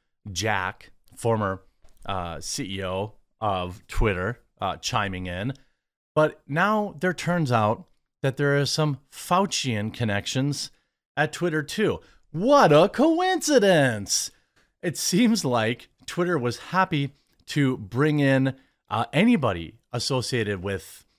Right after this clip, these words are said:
the Democratic machine and give them high-paying jobs to, I'm sure, totally just be like every other employee.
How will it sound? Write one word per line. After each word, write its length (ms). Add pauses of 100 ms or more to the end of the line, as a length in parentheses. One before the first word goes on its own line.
(180)
the 100
Democratic 680
machine 580
and 140
give 160
them 140
high-paying 680
jobs 380
to, 220 (440)
I'm 160
sure, 440
totally 400
just 320
be 160
like 200
every 240
other 180
employee. 760